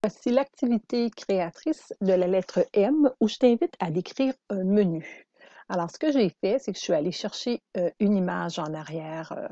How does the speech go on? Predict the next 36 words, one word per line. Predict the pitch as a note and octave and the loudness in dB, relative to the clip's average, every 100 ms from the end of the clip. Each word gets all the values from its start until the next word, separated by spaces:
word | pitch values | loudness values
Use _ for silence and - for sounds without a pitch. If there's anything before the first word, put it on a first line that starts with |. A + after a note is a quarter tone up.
| - | -10
plan, | - F#3 F#3 - _ - | -6 -4 -6 -12 _ -14
hein, | E3+ G3+ | -8 -6
avec | E3+ E3+ - | -6 -8 -8
la | E3 - | -8 -6
photo. | F3 - G#3+ D#4+ _ _ _ - | -6 -4 -6 -6 _ _ _ -4
Par | B3+ | 0
la | C4 | 0
suite, | A3 C4+ A3+ | 0 0 0
j'ai | F#3+ G3 | 0 -2
pris, | - - A3 A3+ - | -4 -4 0 -2 -4
euh, | F3+ D#3+ D#3+ E3+ - | -8 -6 -4 -4 -4
le | - G3 | -4 -4
personnage | F#3+ F#3 F#3+ F3+ F3 F3 | -2 -4 -4 -6 -4 -6
en | E3 | -8
ajoutant | E3 D#3+ E3+ - F3 - | -10 -12 -14 -10 -10 -8
ici. | F#3+ - G#3 D4 - _ _ - | -8 -6 -6 -6 -12 _ _ -14
Hein, | F#3+ | -12
je | - | -10
suis | C#3+ | -8
allée | D3+ | -8
chercher | - F3 - G3 - | -8 -10 -8 -8 -6
un | F#3 | -6
de | F3 | -4
mes | E3+ E3 | -6 -8
petits | - | -8
bonhommes. | F#3 E3+ F#3 C#4+ D4 - _ - _ | -6 -4 -4 -6 -8 -12 _ -20 _
Alors, | - E3+ E3 F3 - | -8 -4 -2 -2 -4
c'est | - - G#3+ | -12 -4 -4
ce | - | -4
qui | - - | -14 -6
fait | G3 F#3 | -6 -4
que | D#3 | -6
j'ai | F3 | -4
la | E3+ | -4
petite | - - - | -6 -14 -6
fille. | C4 D4+ D4 | 0 0 0